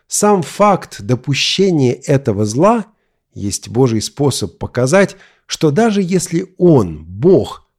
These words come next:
даст сатане полную свободу действий, полную власть, сатана всё равно не сможет ничего достичь. Потому что иначе,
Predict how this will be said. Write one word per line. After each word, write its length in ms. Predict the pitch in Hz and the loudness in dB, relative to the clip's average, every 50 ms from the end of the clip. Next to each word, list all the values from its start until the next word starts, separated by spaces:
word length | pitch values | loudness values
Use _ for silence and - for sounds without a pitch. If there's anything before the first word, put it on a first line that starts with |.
| _ _ | _ _
даст 460 | 110 113 165 185 196 175 139 - - | -4 -2 0 2 2 0 -2 -4 -8
сатане 420 | - - 135 139 135 143 165 156 | -8 -6 -4 -2 -2 0 0 0
полную 720 | 135 - - _ 180 208 214 202 180 151 123 110 107 107 104 | 0 -2 -4 _ 2 2 2 2 2 0 0 0 0 -2 -4
свободу 600 | - - - 120 123 127 135 143 135 120 113 113 | -6 -8 -4 -4 -4 -2 0 -2 -2 0 -2 -4
действий, 680 | 113 113 135 202 220 202 160 - - - - - - _ _ _ _ _ _ _ | -6 -4 -4 -2 -2 -2 -4 -4 -10 -14 -20 -20 -20 _ _ _ _ _ _ _
полную 560 | - 196 220 202 180 156 131 113 107 104 104 | 2 4 6 6 6 4 2 0 0 -2 -4
власть, 500 | 104 123 170 202 214 190 - - - - _ _ _ _ _ _ _ _ _ _ _ _ | -4 -2 -2 -2 0 -2 -4 -6 -12 -20 _ _ _ _ _ _ _ _ _ _ _ _
сатана 500 | - - 156 143 139 139 139 156 151 135 | -6 -4 -4 0 0 2 2 2 0 0
всё 220 | - - - 143 | -2 -2 -2 0
равно 300 | 139 143 139 139 127 104 | 0 0 0 0 0 -2
не 140 | 92 92 90 | -2 -4 -8
сможет 520 | - - - 123 123 117 113 101 - - _ _ | -10 -8 -4 -4 -2 -2 -2 -6 -8 -14 _ _
ничего 460 | 101 113 117 - - 104 87 80 85 | -4 -4 -2 -2 -4 -8 -8 -10 -10
достичь. 540 | 85 98 101 - - - 87 - - - _ _ _ _ _ _ _ _ _ _ - - - - _ _ | -10 -8 -10 -10 -12 -14 -16 -16 -18 -20 _ _ _ _ _ _ _ _ _ _ -20 -20 -20 -20 _ _
Потому 360 | - 139 - 156 180 202 185 | -8 -4 -2 0 0 0 0
что 120 | - - 202 | 0 -4 -6
иначе, 760 | - - 185 165 165 202 247 269 262 - - - 139 139 | -4 0 0 2 2 4 2 0 0 -2 -2 -2 -2 -2